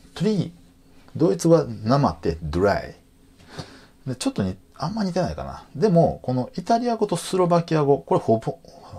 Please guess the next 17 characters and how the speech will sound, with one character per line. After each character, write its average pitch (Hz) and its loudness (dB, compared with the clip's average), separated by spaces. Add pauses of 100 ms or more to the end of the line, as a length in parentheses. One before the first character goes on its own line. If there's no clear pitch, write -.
(140)
非 120 -8
常 120 0
に 110 0
似 117 0
て 131 -6
ま 113 0
す - -10
よ 73 -10
ね。 87 -6 (180)
ト - -6
ゥ - -
リ 147 4 (100)
ー - -12
と 82 -10
ト - -10
ラ 87 2
イ。 - -16